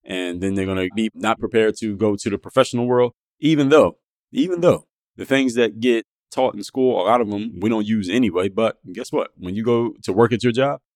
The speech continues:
it's a whole bunch of things you gotta do at your job that don't matter either. And guess what? School is preparing you exactly for that life. <laughs> What's exactly gonna happen at your work.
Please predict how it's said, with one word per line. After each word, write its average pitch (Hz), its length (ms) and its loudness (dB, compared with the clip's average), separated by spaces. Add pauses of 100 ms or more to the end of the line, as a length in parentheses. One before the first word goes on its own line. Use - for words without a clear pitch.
it's - 100 -8
a - 20 0
whole 127 80 4
bunch 123 160 0
of 110 60 -12
things 123 160 0
you 117 80 0
gotta 110 120 4
do 127 140 4
at 123 80 0
your 120 80 -4
job 131 280 2
that 92 100 -10
don't 104 180 0
matter 113 280 2
either. 120 280 0 (120)
And 95 140 -8
guess 117 180 0
what? 135 200 -2 (260)
School 139 320 2
is 117 60 0
preparing 117 400 -2
you 107 160 -4
exactly 120 400 0
for - 120 -6
that 117 160 0
life. - 380 -6
<laughs> 127 60 -18
What's 120 300 4
exactly 113 340 0
gonna 113 160 0
happen 110 220 0
at 101 120 -2
your 101 120 -4
work. 113 240 0